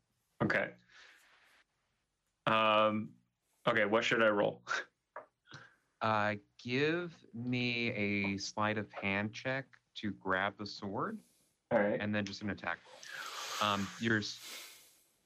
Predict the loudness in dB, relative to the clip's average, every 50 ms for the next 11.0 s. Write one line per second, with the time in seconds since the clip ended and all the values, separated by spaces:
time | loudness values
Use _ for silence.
0 | _ _ _ _ _ _ _ _ _ _ 0 2 2 2 2 0 -2 -4 -8 -8
1 | -6 -4 -2 0 0 -2 -4 -6 -12 -14 -10 -6 -4 -2 0 0 0 0 -2 -4
2 | -6 -6 -6 -6 -2 0 0 0 0 -2 -4 -6 -4 -4 -4 -6 -8 -8 -8 -8
3 | -6 -6 -6 -6 -6 -6 -10 -12 -12 -12 -12 -12 -12 -14 -14 -14 -14 -14 -14 -14
4 | -14 -14 -14 -14 -14 -14 -8 -2 0 2 2 2 4 4 4 4 4 4 2 0
5 | 2 2 4 4 2 0 -4 -14 -18 -18 -18 -20 -20 -20 -20 -20 -20 -20 _ _
6 | _ _ -20 -10 -6 -6 -6 -6 -8 -16 -20 -20 _ _ _ _ _ _ _ _
7 | _ _ _ _ _ _ _ _ _ _ _ _ _ _ _ _ _ _ _ _
8 | -20 -16 _ -12 -12 -12 -14 -20 _ _ _ _ _ _ _ -20 _ _ _ _
9 | -20 -20 -20 _ _ 0 2 4 4 6 6 6 6 6 6 4 4 4 6 6
10 | 6 6 4 2 -2 -8 -4 2 4 6 8 8 8 8 8 8 8 6 4